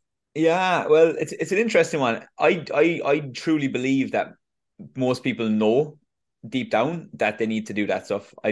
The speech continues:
I think they know deep down that that's the cause, that that's the reason they can't get the results. But it's, it's a difficult thing to admit to yourself because that's hard.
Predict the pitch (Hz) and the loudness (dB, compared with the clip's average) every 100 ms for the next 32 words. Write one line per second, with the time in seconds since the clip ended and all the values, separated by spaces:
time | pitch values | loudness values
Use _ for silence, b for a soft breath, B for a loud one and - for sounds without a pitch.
0 | 104 107 127 113 110 113 110 110 - 110 | -2 -4 -4 -4 -2 -2 -4 -4 -4 -4
1 | 101 101 107 110 - - 107 110 107 104 | -2 -4 -2 -4 -6 -6 -2 0 -2 -6
2 | - 117 107 - 107 101 101 104 101 - | -6 -6 -6 -6 -6 -6 -8 -8 -6 -6
3 | 117 101 101 - 110 101 b b b b | -6 -4 -4 -4 -4 -4 b b b b
4 | b _ - 120 - - - 117 131 165 | b _ -6 -6 -4 -10 -10 -10 -4 -4
5 | 165 156 151 143 - 127 117 151 - 113 | 0 0 0 -4 -4 -2 0 -2 -2 -2
6 | 110 98 - - - 110 101 127 - 117 | 0 -2 -4 -12 -2 -2 0 -4 -4 -2
7 | 113 - | -2 -4